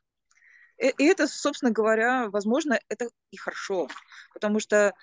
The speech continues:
э, допустим, они через все это прошли в детстве, и потом, когда станут взрослыми, и уже у них будут там, может, свои дети и так далее, они вот этот свой горький опыт повторять не будут. Вот, возможно, вот как бы в такой легкой, мягкой форме, ну, как бы в детстве все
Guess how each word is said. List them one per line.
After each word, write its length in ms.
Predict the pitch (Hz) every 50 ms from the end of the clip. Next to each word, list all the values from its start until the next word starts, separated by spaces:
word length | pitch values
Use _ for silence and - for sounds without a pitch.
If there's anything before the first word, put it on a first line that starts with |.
| _ _ _ _ _ - _
э, 240 | - 185 180 - - -
допустим, 420 | 226 214 202 - 226 - - 208 220
они 160 | 220 226 220
через 200 | - - 214 208
все 100 | - 226
это 120 | 214 - -
прошли 300 | 214 214 214 - 226 226
в 60 | 220
детстве, 400 | 247 294 302 - - - 190 190
и 20 | 185
потом, 360 | - 208 214 - 226 214 202
когда 280 | - 208 202 202 196 202
станут 300 | - - 226 208 208 202
взрослыми, 640 | 202 262 294 320 349 - - 208 190 185 175 175 180
и 80 | 185
уже 200 | 196 196 202 202
у 40 | 202
них 180 | 202 196 190 180
будут 240 | 190 196 190 180 -
там, 120 | 160 170
может, 140 | 175 165 - -
свои 320 | - 208 262 311 302 285
дети 320 | 220 220 202 190 - -
и 40 | 170
так 260 | - - 185 185 180
далее, 280 | _ 247 254 233 196 170
они 240 | 180 196 214 220 208
вот 160 | 190 190 -
этот 240 | 196 196 - 180 -
свой 200 | - - 208 190
горький 360 | 196 202 202 - - - 220
опыт 200 | 226 214 - - - -
повторять 380 | - - 190 196 196 185 -
не 100 | 190 180
будут. 260 | 170 160 147 - _ _ - _ _ _ _ _ _ _ _ _ _ - - _ _ _ _ _ _ _ _ _ _ _
Вот, 200 | - 190 185 -
возможно, 640 | 127 - - 202 220 214 240 269 311 320 285 233 208
вот 120 | 196 190
как 180 | - 196 180 175
бы 220 | 180 196 190 185 180 - _ _ _ _
в 100 | - -
такой 340 | 247 233 - 240 220 208 - -
легкой, 420 | 240 254 277 254 - - - 220
мягкой 380 | 220 226 214 208 - - 214 208
форме, 440 | - - 359 392 403 381 277 220 202
ну, 160 | 196 233 226
как 160 | - 208 196 185
бы 80 | 208 214
в 40 |
детстве 320 | 214 285 320 - - - 233
все 260 | - - 381 381 392